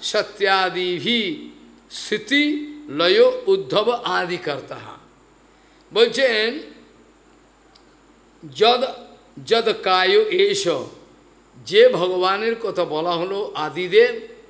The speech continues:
জেনে রাখবেন এই আদিদেবের যে, আদিদেবের, আদিদেবের যে ক্ষমতা, আদিদেবের যে ইন্দ্রিয়গণ আছেন,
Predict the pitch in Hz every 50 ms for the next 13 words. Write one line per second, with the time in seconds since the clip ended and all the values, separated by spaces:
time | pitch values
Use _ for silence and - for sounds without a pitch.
0 | - _ _ _ _ _ _ _ _ _ _ _ _ - - - 170 190 196 202
1 | 208 214 226 233 214 202 226 240 254 247 - - - - 190 202 196 196 - 151
2 | 165 165 170 190 175 202 208 220 240 254 269 262 262 254 190 170 196 202 202 196
3 | 175 - - - - - - - - _ _ _ _ _ _ _ _ _ _ _
4 | - 127 143 160 165 160 180 196 208 214 220 226 240 240 - 165 165 160 175 190
5 | 180 196 196 214 247 - - - 233 196 - - 151 147 151 170 170 170 196 202
6 | 214 226 - - - - - - - _ _ _ _ _ _ _ _ - 165 185
7 | 180 208 226 220 247 247 262 262 214 202 233 220 202 190 190 190 196 202 214 220
8 | 214 214 220 214 202 196 190 - - 185 202 202 202 202 220